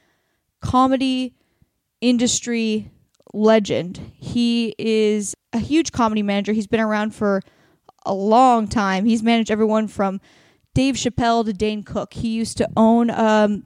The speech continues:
the Boston Comedy Club in New York. I know, weird that he named it that. Um, he, uh, he's created T V shows. He's produced movies. He's, he's, he's really had an incredible career,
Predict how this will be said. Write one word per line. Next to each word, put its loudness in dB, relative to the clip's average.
the 2
Boston 0
Comedy 0
Club 0
in 0
New 0
York. 2
I -2
know, 0
weird -4
that -4
he -2
named -4
it -4
that. -2
Um, 2
he, 2
uh, 2
he's 0
created -2
T -4
V 0
shows. 2
He's -6
produced -4
movies. 0
He's, 0
he's, 2
he's 0
really 0
had 0
an 0
incredible -2
career, -4